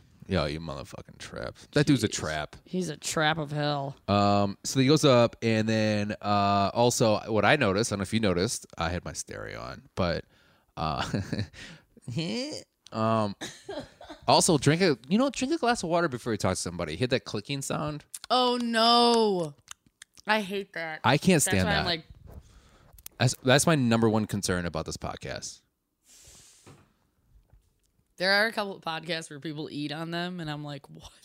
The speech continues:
Speaker 1: We're like, you're like, "Yeah,
Speaker 2: <laughs> the hell is going on?"
Speaker 1: yeah, it's good." You can hear me having a sip every now and again, but I'm so afraid of the clicking.
Speaker 2: Wh-, who had the clicking?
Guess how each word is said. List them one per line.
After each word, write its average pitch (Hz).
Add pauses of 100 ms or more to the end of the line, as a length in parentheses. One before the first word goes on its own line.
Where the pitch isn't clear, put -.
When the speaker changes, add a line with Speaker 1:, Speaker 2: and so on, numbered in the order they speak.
(140)
Speaker 1:
We're 110
like, 98
you're 135
like, 123
"Yeah, 196
Speaker 2:
<laughs> -
the 196
hell -
is -
going 285 (280)
on?" 131
Speaker 1:
yeah, 139
it's -
good." 127 (720)
You 139
can 139
hear 113
me 95
having 82
a -
sip -
every 80
now 76
and 78
again, -
but 156 (540)
I'm 139
so 135
afraid 120
of 98
the 92
clicking. 87 (840)
Speaker 2:
Wh-, 190
who 220
had 208
the 208
clicking? 226